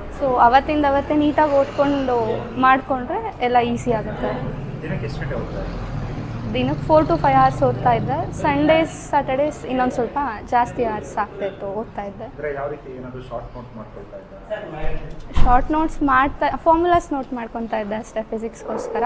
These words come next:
Speaker 1: ಇನ್ನು ಉಳಿದಿದ್ದೆಲ್ಲ ಎನ್ ಸಿ ಆರ್ ಟಿ ಅಲ್ಲೇ ಸೈಡಲ್ಲಿ ಬರ್ಕೊತಾ ಇದ್ದೆ. So ಮೇಯ್ನಾಗಿ ಎನ್ ಸಿ ಆರ್ ಟಿನೇ ಫೋಕಸ್ ಮಾಡಿ ನೀಟಾಗಿ ಓದ್ಕೊಳ್ಳೋದ್ರಿಂದ ಆರಾಮಾಗಿ ಸ್ಕೋರ್ ಮಾಡ್ಬೋದು.
Speaker 2: ಎಷ್ಟೋ ಜನ ಅವ್ರು ಅಂದ್ಕೊಳ್ತಿರ್ತಾರೆ, ನಾವು ಟಾಪರ್ಸ್ ಆಗಬೇಕು, ನಾವು ಒಳ್ಳೆ ಅಂಕ ಪಡಿಬೇಕು, ಅಂಥವ್ರಿಗೆಲ್ಲ ಏನು ಹೇಳೋಕ್ಕೆ ಇಷ್ಟಪಡ್ತೀವಿ?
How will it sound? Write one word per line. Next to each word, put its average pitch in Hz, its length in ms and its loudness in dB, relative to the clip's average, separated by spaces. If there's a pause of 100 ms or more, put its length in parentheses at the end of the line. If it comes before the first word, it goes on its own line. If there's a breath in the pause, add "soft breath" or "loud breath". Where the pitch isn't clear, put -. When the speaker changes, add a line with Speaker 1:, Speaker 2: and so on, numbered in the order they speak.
(220)
Speaker 1:
ಇನ್ನು 269 260 2
ಉಳಿದಿದ್ದೆಲ್ಲ 269 340 8
ಎನ್ 240 240 -4
ಸಿ - 120 -4
ಆರ್ 240 120 2
ಟಿ 240 100 -6
ಅಲ್ಲೇ 220 240 -2
ಸೈಡಲ್ಲಿ 226 380 -6
ಬರ್ಕೊತಾ 480 440 0
ಇದ್ದೆ. 370 480 -4 (260)
So 269 160 2
ಮೇಯ್ನಾಗಿ 311 400 2
ಎನ್ 262 140 0
ಸಿ - 140 0
ಆರ್ 294 140 2
ಟಿನೇ 294 180 -2
ಫೋಕಸ್ 254 400 -4
ಮಾಡಿ 247 180 -2
ನೀಟಾಗಿ 240 320 -2
ಓದ್ಕೊಳ್ಳೋದ್ರಿಂದ 220 600 -4 (580)
ಆರಾಮಾಗಿ 233 420 -2
ಸ್ಕೋರ್ 214 240 -4
ಮಾಡ್ಬೋದು. 214 420 -6
Speaker 2:
ಎಷ್ಟೋ 156 240 -10
ಜನ 147 200 -12
ಅವ್ರು 120 760 -12
ಅಂದ್ಕೊಳ್ತಿರ್ತಾರೆ, 123 640 -12
ನಾವು 113 120 -10
ಟಾಪರ್ಸ್ - 460 -12
ಆಗಬೇಕು, 104 720 -12
ನಾವು 226 240 -10
ಒಳ್ಳೆ 117 140 -8
ಅಂಕ - 320 -8
ಪಡಿಬೇಕು, 107 500 -14
ಅಂಥವ್ರಿಗೆಲ್ಲ 123 400 -10
ಏನು 117 180 -8
ಹೇಳೋಕ್ಕೆ 110 220 -12
ಇಷ್ಟಪಡ್ತೀವಿ? 95 580 -14